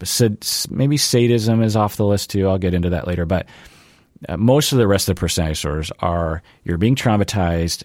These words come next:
as a young person, and you have to develop a way of reacting to that to protect yourself, to gain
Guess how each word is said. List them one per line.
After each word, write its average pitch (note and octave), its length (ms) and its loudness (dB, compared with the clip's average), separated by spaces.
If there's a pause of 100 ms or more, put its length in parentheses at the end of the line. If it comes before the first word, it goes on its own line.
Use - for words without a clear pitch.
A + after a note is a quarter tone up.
as F2 140 -2
a E2+ 60 -2
young F2 200 0
person, D#2+ 640 -6
and F2+ 160 -2
you E2+ 120 -2
have A2 340 -2
to C3 80 0
develop F2+ 480 0
a F2 60 -2
way D#2+ 500 -4 (440)
of E2+ 680 0 (140)
reacting F2 520 -2
to F2+ 120 -6
that D#2+ 280 -4
to - 80 -10
protect - 460 -8
yourself, - 460 -10
to G2+ 120 -4
gain F#2 500 0